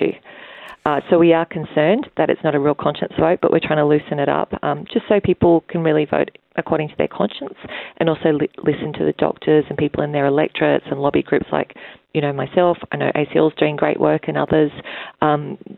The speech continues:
you know, trying to convince them this is not good public policy, and there would be people who died, more people who die in Queensland every year as a result, including some people who shouldn't have,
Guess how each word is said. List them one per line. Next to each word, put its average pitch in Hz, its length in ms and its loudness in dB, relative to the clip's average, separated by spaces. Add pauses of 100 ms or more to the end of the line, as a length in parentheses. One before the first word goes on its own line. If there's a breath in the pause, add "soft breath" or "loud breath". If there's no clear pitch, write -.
you 170 80 4
know, 151 240 2
trying 151 300 -2 (100)
to 147 80 2
convince 147 400 -2
them 147 160 -6
this 143 140 -4
is - 100 -6
not 151 280 -2
good - 200 0
public - 360 0
policy, 202 460 2
and 196 120 4
there 151 100 4
would 151 180 2
be 151 120 0
people 160 580 2 (400 loud breath)
who 151 100 4
died, 143 600 0
more 185 180 2
people 156 300 2
who 160 100 2
die 147 220 0
in 139 80 -8
Queensland 147 440 0
every 139 200 -4
year 139 180 0
as 139 160 -4
a 143 60 0
result, 143 340 0
including 151 460 -2
some 143 80 -10
people 147 300 0
who 143 100 -8 (120)
shouldn't - 320 -4
have, - 200 -2